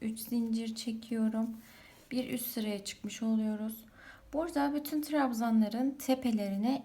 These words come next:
iki kere batacağız. Çift batacağız. Şimdi üç zincirim yaptığım noktaya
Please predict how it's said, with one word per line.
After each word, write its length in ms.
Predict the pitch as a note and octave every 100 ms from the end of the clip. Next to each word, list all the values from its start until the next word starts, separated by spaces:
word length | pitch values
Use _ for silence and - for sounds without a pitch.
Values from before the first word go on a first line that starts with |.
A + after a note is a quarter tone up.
| -
iki 240 | A3 - A3+
kere 260 | A3 G#3
batacağız. 680 | F#3+ F#3+ F#3 G3+ A#3 C#4 - - -
Çift 340 | - A3+ A3+
batacağız. 680 | G3 G3 - F#3 F#3+ G#3+ -
Şimdi 440 | - C4+ B3+ C4 - - - - -
üç 180 | B3+
zincirim 540 | - C4 B3 B3 A#3 A#3
yaptığım 600 | A3+ A3 - A#3+ A3 G#3+ - -
noktaya 720 | G#3 G#3 - F#3+ F#3 G3+